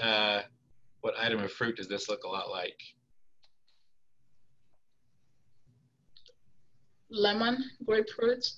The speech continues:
Speaker 1: Okay, an oblong grapefruit, but I'll take
Speaker 2: Here.
Speaker 1: lemon. Yeah, this is a classic, uh, lemon shape right here. You can also see a lot of swelling, uh, outside the skull as well.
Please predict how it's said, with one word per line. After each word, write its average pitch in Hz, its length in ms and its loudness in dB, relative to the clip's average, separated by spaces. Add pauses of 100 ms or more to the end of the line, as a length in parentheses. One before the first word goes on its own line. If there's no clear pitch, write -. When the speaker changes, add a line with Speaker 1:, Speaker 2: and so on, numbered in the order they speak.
(1300)
Speaker 1:
Okay, 135 320 6 (160)
an 135 120 6
oblong 147 400 10
grapefruit, 139 400 6
but 131 100 10
I'll 143 100 8
take 151 220 6
Speaker 2:
Here. 123 100 8
Speaker 1:
lemon. 101 260 10
Yeah, 120 260 8
this 143 180 4
is - 40 10
a - 60 6
classic, 127 580 4 (100)
uh, 110 320 6
lemon 113 340 4
shape 104 280 2
right 101 140 2
here. 104 100 0
You 110 100 2
can 139 100 4
also 151 200 2
see 120 200 0
a 104 40 4
lot 101 240 2
of 95 140 -2
swelling, 101 560 0 (480)
uh, 92 380 -2 (300)
outside 117 500 0
the 92 60 -10
skull 87 400 -4
as - 160 -10
well. 95 300 -4